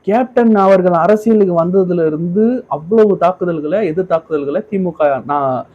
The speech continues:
அதிமுக கிட்ட இருந்து சந்திச்சிருக்காரு. முதல் தேர்தல்ல அவர் மட்டும் ஜெயிச்சு சட்டமன்றத்துக்குள்ள போறாரு. அன்றைக்கு ஆதரவு தெரிவிக்காத இதே நபர்கள்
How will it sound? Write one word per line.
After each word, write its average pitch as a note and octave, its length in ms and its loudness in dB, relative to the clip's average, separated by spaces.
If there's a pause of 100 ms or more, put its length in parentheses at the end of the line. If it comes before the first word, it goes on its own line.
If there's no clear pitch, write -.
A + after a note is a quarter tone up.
(160)
அதிமுக D#3+ 400 -2
கிட்ட C#3+ 220 -6
இருந்து D#3 420 -2
சந்திச்சிருக்காரு. D#3+ 480 -6 (120)
முதல் D#3+ 340 0
தேர்தல்ல C#3+ 560 -2 (220)
அவர் D#3+ 220 4
மட்டும் D#3 340 -2
ஜெயிச்சு D#3+ 380 -4 (260)
சட்டமன்றத்துக்குள்ள D3 640 -4
போறாரு. C3 240 -2 (460)
அன்றைக்கு F#3+ 920 -2 (240)
ஆதரவு E3 480 2
தெரிவிக்காத D3 580 0
இதே D3 680 0
நபர்கள் B2 580 -4